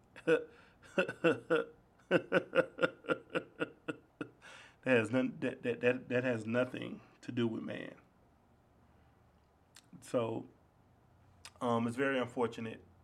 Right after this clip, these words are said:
you know, and it, and, and again, it doesn't matter if you have money, 'cause people who have money still kill themselves. So,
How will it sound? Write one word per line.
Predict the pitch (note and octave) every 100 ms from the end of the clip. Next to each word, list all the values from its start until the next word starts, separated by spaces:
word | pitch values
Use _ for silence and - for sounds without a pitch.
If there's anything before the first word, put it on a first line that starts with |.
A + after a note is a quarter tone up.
| -
you | B2+
know, | A#2 G#2+ A2
and | - A#2+
it, | A#2 A#2 -
and, | A#2+ A#2 A#2+
and | C3+ C3
again, | B2 C3 C3+
it | C3
doesn't | C3 A#2+
matter | C3 C3+ A#2 A#2 - - - -
if | B2+
you | A#2+
have | A#2+ C3 C3
money, | B2 A2 - A#2 - - - -
'cause | -
people | - C3 B2
who | B2
have | C3+ D3+ B2+
money | A#2 A2+ A2+ A#2 - - -
still | - F3+
kill | F3 F#3+
themselves. | C#3+ B2 - - - - - - - - - - _ _ _ _ _ _ - _ _ _ _ _ - - - - -
So, | - B2+ B2+